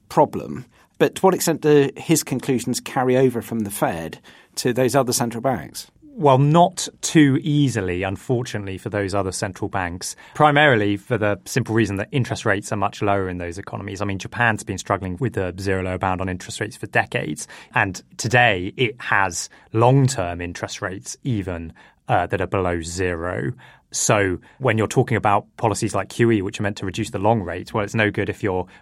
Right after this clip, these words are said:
Speaker 2: long rate is facing the same problem as the short rate, which is that it's really close to zero. So it doesn't apply easily there. Similar thing can be said in the, in the Eurozone. In Britain, the curious thing is that the sort of fancy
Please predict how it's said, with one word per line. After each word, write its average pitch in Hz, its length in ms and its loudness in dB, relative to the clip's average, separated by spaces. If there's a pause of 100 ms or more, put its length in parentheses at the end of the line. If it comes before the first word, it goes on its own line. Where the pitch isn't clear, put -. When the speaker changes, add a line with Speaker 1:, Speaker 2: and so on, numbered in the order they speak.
Speaker 2:
long 143 260 6
rate 104 300 2
is - 100 -10
facing 107 300 0
the 90 60 -8
same 107 260 0
problem 98 300 0
as 90 80 -4
the - 80 -12
short 120 340 4
rate, 98 240 -4
which - 120 -12
is - 80 -10
that 113 100 -6
it's - 120 -16
really 98 200 -4
close 95 260 -4
to 98 100 -8
zero. 98 380 -2 (280)
So - 120 2
it 107 80 4
doesn't 117 300 2 (140)
apply 104 240 4
easily 95 320 -2
there. 95 300 4
Similar 104 320 0
thing 98 280 -6
can 104 100 -8
be 95 80 -6
said 98 240 -4
in 95 100 -4
the, 90 160 -6 (380)
in 117 120 0
the 92 180 -4
Eurozone. 104 760 0 (500)
In 147 140 6
Britain, 135 720 2
the 113 140 0
curious 110 540 2
thing 87 460 -2
is 104 280 0
that 98 460 0 (360)
the 117 180 2
sort 120 240 2
of 107 300 0
fancy 110 840 0